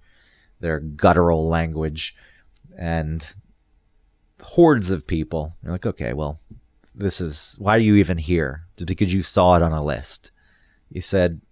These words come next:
"Look, here's a thing to go do. We're here for seven nights. We gotta fill that time somehow.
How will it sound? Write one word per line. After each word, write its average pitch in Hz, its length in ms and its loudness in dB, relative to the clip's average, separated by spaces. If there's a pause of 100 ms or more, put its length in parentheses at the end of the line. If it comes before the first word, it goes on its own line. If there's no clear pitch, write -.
(120)
"Look, 117 220 -2
here's 107 220 4
a 101 60 2
thing 101 300 -2
to 92 60 2
go 87 200 4
do. 90 200 6
We're 85 140 0
here 104 320 2
for 95 160 -4
seven 90 380 2
nights. 85 400 0 (340)
We 98 100 -6
gotta 101 220 4
fill 95 280 2
that 80 180 0
time 85 300 -2
somehow. 80 600 -2